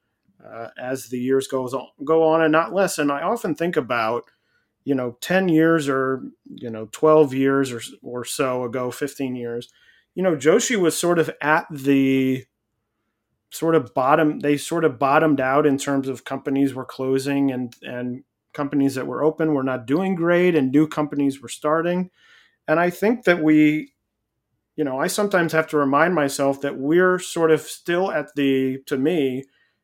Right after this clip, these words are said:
at the sort of growing point where we talk about there's more athletic wrestlers coming in,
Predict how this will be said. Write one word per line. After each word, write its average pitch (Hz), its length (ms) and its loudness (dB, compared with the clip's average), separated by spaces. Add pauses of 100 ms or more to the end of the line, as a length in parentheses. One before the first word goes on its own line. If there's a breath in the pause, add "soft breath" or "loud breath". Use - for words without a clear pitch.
(160)
at 147 160 -6
the 156 80 -6
sort 156 240 2
of 135 160 -4
growing 147 640 4
point 131 400 -6 (160)
where 139 160 -6
we 139 140 -2
talk 143 260 -4
about 139 200 -2
there's 131 200 -4
more 135 260 0
athletic 135 560 -4
wrestlers 127 560 -6
coming 127 360 -8
in, 131 360 -6